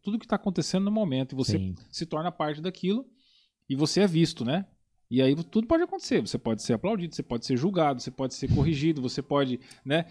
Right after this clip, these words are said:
Speaker 1: Então
Speaker 2: É.
Speaker 1: se você absorver bem todas essas coisas e transformar isso em algo bom, cara, você vai cre-, evoluir demais, né?
Speaker 2: Com
Speaker 1: Porque a
Speaker 2: certeza.
Speaker 1: vida é assim, né, cara?
Speaker 2: Exato.
Speaker 1: Você vai, você vai fazer um, vai fazer pré-escola lá, você vai ter que apresentar um trabalhinho um dia na, na escola,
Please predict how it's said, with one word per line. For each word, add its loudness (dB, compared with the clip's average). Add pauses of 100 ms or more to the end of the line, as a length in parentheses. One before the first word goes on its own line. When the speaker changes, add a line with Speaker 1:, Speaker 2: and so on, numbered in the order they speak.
Speaker 1:
Então -4
Speaker 2:
É. 0
Speaker 1:
se -2
você 2
absorver 0
bem 2
todas 2
essas -6
coisas 2
e -6
transformar 0
isso -2
em 4
algo 4
bom, 2 (280)
cara, 2
você -6
vai -2
cre-, 0
evoluir 6
demais, 2 (160)
né? -2 (220)
Speaker 2:
Com -6
Speaker 1:
Porque 6
a 10
Speaker 2:
certeza. 8
Speaker 1:
vida 6
é 8
assim, 2
né, 0
cara? -2
Speaker 2:
Exato. -2
Speaker 1:
Você -4
vai, 4
você -2
vai 2
fazer 4
um, -2
vai -12
fazer -2 (140)
pré-escola 0
lá, -10
você -12
vai -2
ter -12
que -2
apresentar -2
um -2
trabalhinho 2
um -4
dia 0
na, -6
na -6
escola, -6